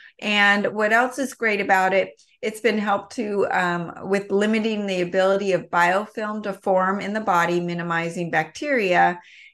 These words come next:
And then that helps because eighty percent of bacteria infections are caused by biofilm. And if you have a bacterial infection, what happens to your immune system? It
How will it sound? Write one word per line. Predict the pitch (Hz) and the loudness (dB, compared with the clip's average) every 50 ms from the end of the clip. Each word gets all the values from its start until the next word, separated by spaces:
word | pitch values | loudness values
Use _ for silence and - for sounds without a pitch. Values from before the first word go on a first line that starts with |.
| _ - | _ -10
And | - 214 214 208 208 | -8 -6 -6 -4 -2
then | 202 196 190 190 196 185 - - - - - _ _ _ _ _ _ _ _ _ - | 0 0 0 0 -2 -4 -6 -10 -18 -20 -20 _ _ _ _ _ _ _ _ _ 0
that | 226 220 226 247 233 - | 2 2 2 2 0 -2
helps | 233 208 196 190 190 185 - - - | 0 2 4 4 2 0 -4 -10 -12
because | - 220 202 202 - 233 196 196 196 185 185 - - - - - _ _ _ _ - | -10 -10 -10 -4 0 2 4 4 4 2 -4 -10 -18 -20 -20 -20 _ _ _ _ 2
eighty | 220 240 240 240 233 240 | 4 4 4 4 2 0
percent | 254 226 226 - 247 214 202 | -2 -4 0 0 0 0 2
of | 196 | 2
bacteria | 202 196 190 190 - - 233 233 220 202 | 2 0 0 0 -2 -2 0 0 0 -2
infections | 185 190 185 214 196 196 - - 196 190 180 | -2 -2 -2 -4 -4 -4 -6 -8 -8 -4 -4
are | 185 180 | -4 -6
caused | 180 - - 214 208 208 196 196 | -6 0 2 4 4 4 4 2
by | 185 180 175 | 0 0 2
biofilm. | 180 208 220 226 220 208 214 - 214 196 185 180 180 180 - _ _ _ _ _ _ | 2 4 4 4 4 2 0 -2 -2 -2 -2 -2 -4 -8 -12 _ _ _ _ _ _
And | - 214 226 | -2 0 0
if | 226 226 226 | 0 0 0
you | 226 233 262 269 262 | 0 0 0 0 2
have | 240 262 240 233 214 | 4 4 4 4 4
a | 220 202 | 2 0
bacterial | 214 208 202 208 208 - - 220 214 208 208 196 190 | 2 2 0 0 -2 -4 -4 -2 -2 -2 -2 -2 -2
infection, | 190 180 190 - 220 220 240 233 - - 220 196 190 185 190 190 - - - _ _ - | -4 -4 -4 -4 -4 -4 -4 -4 -6 -6 -4 -2 -2 -2 -4 -8 -12 -18 -20 _ _ -2
what | 208 220 226 | 0 0 0
happens | 226 226 214 214 233 214 202 190 - | 2 0 0 0 0 -2 -4 -6 -6
to | - 196 | -6 -4
your | 185 180 | -4 -2
immune | 180 196 240 285 277 | -2 -2 0 0 0
system? | 277 - 180 165 165 170 - 180 165 156 151 156 151 - - _ - - - _ _ - - | 0 0 -2 -2 -2 -4 -4 -4 -4 -4 -4 -6 -8 -10 -14 _ -20 -20 -20 _ _ -2 2
It | 233 233 - - - - | 2 2 2 0 -4 -14